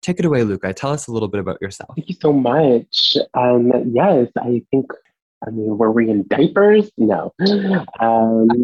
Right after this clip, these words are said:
Speaker 2: we were in, boy, I was sitting on your face. That's what it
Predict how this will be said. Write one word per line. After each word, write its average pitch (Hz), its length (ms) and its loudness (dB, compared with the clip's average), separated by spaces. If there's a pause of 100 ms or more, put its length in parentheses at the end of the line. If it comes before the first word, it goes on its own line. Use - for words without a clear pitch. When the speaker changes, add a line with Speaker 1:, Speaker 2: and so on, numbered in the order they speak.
Speaker 2:
we 135 340 6
were 139 400 2 (100)
in, 123 960 2 (160)
boy, 139 140 0
I 120 60 -8
was 131 180 2
sitting 160 200 2
on 135 100 4
your 123 100 2
face. 90 300 0 (160)
That's 127 180 0
what 104 160 2
it 98 40 2